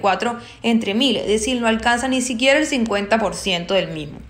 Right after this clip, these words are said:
Ya sabiendo estos dos resultados negativos, teniéndolos como punto de referencia,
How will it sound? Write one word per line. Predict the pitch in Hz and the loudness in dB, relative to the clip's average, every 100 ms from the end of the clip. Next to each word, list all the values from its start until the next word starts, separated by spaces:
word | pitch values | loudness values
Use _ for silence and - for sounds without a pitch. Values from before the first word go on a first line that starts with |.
| - - - - - - | -18 -20 -20 -18 -10 0
Ya | 226 | 4
sabiendo | 262 285 285 285 | 6 4 4 2
estos | 294 294 | 0 0
dos | 254 | 2
resultados | 269 285 269 214 202 226 | 2 2 0 0 2 2
negativos, | 247 196 185 208 214 220 220 | 2 0 0 0 0 0 -2
teniéndolos | 214 196 190 233 247 | -2 -2 0 0 0
como | 240 196 | 0 0
punto | 196 190 233 | -2 0 0
de | 233 | 2
referencia, | 208 190 170 185 202 208 240 240 | 0 -2 0 0 0 0 0 0